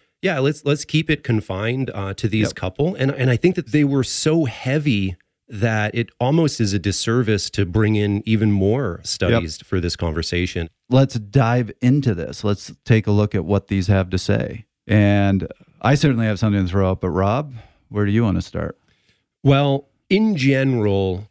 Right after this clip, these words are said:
Speaker 1: I think that if we describe the research on Midgley, the main purpose of this paper, very specifically, and I, I want to get this out there because it frames the rest of the conversation. The title of this paper is, "Is there an optimal training intensity for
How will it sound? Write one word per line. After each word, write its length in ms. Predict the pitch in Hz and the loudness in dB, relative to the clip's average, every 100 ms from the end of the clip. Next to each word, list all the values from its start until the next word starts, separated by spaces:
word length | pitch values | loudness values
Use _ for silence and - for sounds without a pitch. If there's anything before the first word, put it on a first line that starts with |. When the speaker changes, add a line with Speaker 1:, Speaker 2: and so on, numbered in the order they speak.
| _ | _
Speaker 1:
I 140 | - 127 | -2 0
think 300 | 135 139 - | 2 0 0
that 360 | 127 117 107 117 | -4 -4 -6 -6
if 120 | 117 | -4
we 140 | 107 | -2
describe 640 | 98 98 - 117 113 151 147 | -2 -2 -2 -4 -2 -2 0
the 100 | 127 | 0
research 720 | 117 110 - 104 95 - - | 2 0 0 -2 -2 -6 -6
on 220 | 104 104 107 | -2 0 2
Midgley, 600 | 107 82 - 101 95 98 _ _ _ | 2 0 -2 0 -2 -6 _ _ _
the 640 | - 120 107 135 139 135 - _ - | -18 -14 0 4 4 0 -8 _ 0
main 540 | 123 120 139 175 202 | 4 4 4 2 0
purpose 420 | 143 151 143 120 - | 0 -2 0 -2 0
of 280 | 117 113 | 0 0
this 180 | 104 101 | 0 -2
paper, 500 | - 92 - 98 107 - | 0 -2 -2 -6 -10 -6
very 460 | 104 123 156 151 | 2 4 4 2
specifically, 640 | - 120 - 101 95 92 87 | 0 -2 -2 -2 -4 -4 -2
and 80 | 90 | -2
I, 120 | 101 | -2
I 80 | 107 | 0
want 180 | 107 127 | 2 2
to 60 | |
get 140 | 151 139 | 0 0
this 180 | 135 135 | 0 0
out 160 | 120 | -2
there 160 | 95 85 | -4 -8
because 300 | 87 98 90 | -4 -4 -2
it 100 | 101 | -2
frames 320 | 117 127 120 | -2 0 -2
the 80 | 113 | -2
rest 200 | 110 - | -2 -2
of 60 | |
the 60 | 110 | -4
conversation. 640 | 107 104 107 135 98 101 - _ _ _ _ | -2 -2 0 -2 -4 -8 -18 _ _ _ _
The 160 | 107 107 | -2 0
title 340 | - 170 180 | 2 2 2
of 60 | 147 | 2
this 120 | - | 0
paper 300 | 123 113 104 | -2 -2 -4
is, 360 | 90 87 80 - | -4 -4 -4 0
"Is 360 | 123 151 170 143 | 2 4 0 -2
there 240 | 135 127 | -2 0
an 80 | 117 | -2
optimal 520 | 104 113 - 139 151 | -2 -4 -2 0 0
training 420 | - 113 104 92 | 0 0 0 0
intensity 520 | 85 82 80 - 82 | -2 -2 -2 -4 -6
for 260 | 82 95 | -6 -6